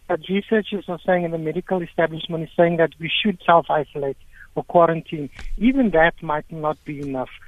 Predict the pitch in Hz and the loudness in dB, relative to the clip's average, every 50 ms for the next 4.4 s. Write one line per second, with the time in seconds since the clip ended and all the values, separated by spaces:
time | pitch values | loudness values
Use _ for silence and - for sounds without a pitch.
0 | - - - - - 180 180 - - - 180 226 - - 254 - 254 247 226 208 | -20 -20 -20 0 2 2 2 2 2 0 0 0 0 -2 -6 -4 -2 -2 -2 -2
1 | 185 160 160 160 170 208 214 - 254 254 233 226 220 220 - - 190 165 156 147 | -2 0 0 0 0 -2 -4 -4 -6 -6 -6 -8 -10 -12 -10 -6 -6 -4 -4 -6
2 | - - 165 147 - 156 170 165 165 165 156 151 165 156 151 160 165 170 190 180 | -8 -12 -14 -14 -10 -8 -6 -6 -4 -4 -4 -2 -2 0 2 4 4 4 4 4
3 | 175 - 170 165 160 165 156 135 131 156 156 160 160 156 160 - - 147 - - | 2 2 0 -2 -2 -2 -2 -2 -4 -4 -4 -2 0 0 0 0 -2 -4 -6 -4
4 | - - 185 180 170 147 123 117 | -2 2 4 6 6 6 4 2